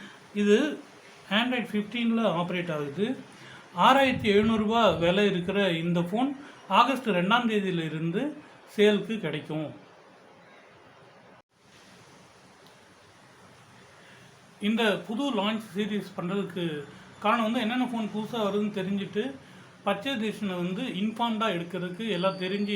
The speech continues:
எடுக்கிறதுக்காக தான். Fear of missing out சொல்லிட்டு அவசர அவசரமா போய் ஃபோன் வாங்குங்க அப்படின்றதுக்காக இல்ல. ஏன்னா மாசம் மாசம் புது ஃபோன்ஸ் வந்துட்டு இருக்கும்.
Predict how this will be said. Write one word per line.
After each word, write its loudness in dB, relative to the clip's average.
எடுக்கிறதுக்காக -8
தான். -6
Fear 2
of 6
missing -2
out 0
சொல்லிட்டு -2
அவசர 2
அவசரமா -2
போய் 2
ஃபோன் -2
வாங்குங்க -4
அப்படின்றதுக்காக -2
இல்ல. -2
ஏன்னா 2
மாசம் 2
மாசம் 0
புது 0
ஃபோன்ஸ் -2
வந்துட்டு -4
இருக்கும். -4